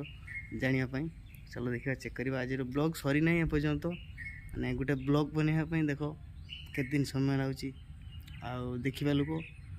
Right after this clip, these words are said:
ଖାଲି କ-, କହିଦେବେ କ'ଣ ନା video ଆସୁନି। video ବନେଇବା ବହୁତ କଷ୍ଟ, ଜାଣିପାରୁଥିବେ ଏଇଠି ଭିଡ଼ିଓରୁ ଦେଖିକି। ତ ଚାଲନ୍ତୁ ଯିବା, ଆମର କଲରା ଗଛ ଦେଖିବା, ଆଉ କ'ଣ ହେଇଛି ନାହିଁ ସବୁ ଦେଖିବା। ଆଉ ଚାଲ।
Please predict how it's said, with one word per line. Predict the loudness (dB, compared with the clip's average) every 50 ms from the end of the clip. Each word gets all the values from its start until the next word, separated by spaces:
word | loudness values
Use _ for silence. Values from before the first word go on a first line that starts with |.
| -10 -10 -8
ଖାଲି | -6 -4 -4 0
କ-, | 2 2 2 2 0
କହିଦେବେ | 0 0 0 0 0 0 -2 0
କ'ଣ | -2 0 0 0
ନା | -2
video | -2 -2 -2 -2 -2 0 0 2 2 2 0 0 -2 -4 -4 -6 -6 -6 -6 -4 -4 -4
ଆସୁନି। | -4 -6 -6 -6 -6 -6 -8 -10 -10 -10 -10 -2
video | 0 2 6 6 6
ବନେଇବା | 6 6 4 4 4 4
ବହୁତ | 2 0 -2 -2
କଷ୍ଟ, | -4 -6 -4 -2 0 0
ଜାଣିପାରୁଥିବେ | 0 0 0 -2 -4 -2 0 2
ଏଇଠି | 2 2 2 0
ଭିଡ଼ିଓରୁ | 0 2 4 4 4 6
ଦେଖିକି। | 4 2 2 2 0 0 0 -2 -4 -6 -14 -14 -14 -14 -14 -14
ତ | -8 -8
ଚାଲନ୍ତୁ | -4 0 2 4 4 4 4 4
ଯିବା, | 2 2 2 0 -2 -4 -8 -12 -14 -12 -12 -12 -12 -10 -6
ଆମର | -2 -2 0 0 -2 -4 -6 -4
କଲରା | -2 0 2 2 2 0
ଗଛ | -2 -4 -4
ଦେଖିବା, | -8 -8 -8 -8 -8 -6 -6 -8 -8 -12 -14 -12 -10
ଆଉ | -8 -6 -4 -4 -2 -2 -2 -2 -4 -4 -6 -8 -12 -12 -12 -12 -12 -12 -12 -12 -10
କ'ଣ | -4 0 2
ହେଇଛି | 2 4 4 4 2
ନାହିଁ | 2 2
ସବୁ | 0 -2 -2
ଦେଖିବା। | -2 -2 0 0 0
ଆଉ | -2 -4 -2
ଚାଲ। | 0 0 0